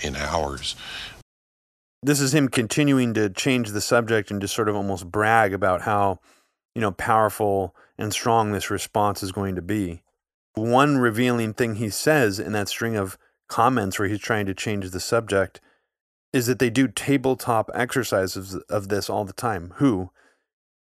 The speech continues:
Speaker 2: Tabletop exercises. I mean, like, what kind? What are they called? Uh, how many of these tabletop exercises have they ran on smallpox?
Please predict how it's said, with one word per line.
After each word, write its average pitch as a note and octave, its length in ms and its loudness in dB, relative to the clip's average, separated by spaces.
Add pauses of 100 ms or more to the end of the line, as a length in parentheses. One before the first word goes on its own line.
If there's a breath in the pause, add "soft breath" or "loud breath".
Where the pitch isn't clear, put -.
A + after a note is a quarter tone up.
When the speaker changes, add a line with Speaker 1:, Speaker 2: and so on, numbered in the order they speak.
(480)
Speaker 2:
Tabletop A#2+ 680 0
exercises. F#2+ 840 -4
I G2+ 60 -6
mean, G2 180 -4
like, F#2+ 180 -4 (480)
what A2 220 -4
kind? G#2 380 0 (360 soft breath)
What G#2+ 140 -2
are G#2+ 40 4
they G#2+ 100 2
called? G2 420 0 (480)
Uh, F#2+ 320 2 (260)
how A#2+ 180 2
many C3+ 260 4
of A2 100 2
these G#2 180 -4
tabletop G#2+ 720 -2 (100)
exercises G#2+ 640 -2
have G2+ 160 -8
they G2 120 -4
ran G2 360 -2
on F2+ 200 -4
smallpox? - 840 -4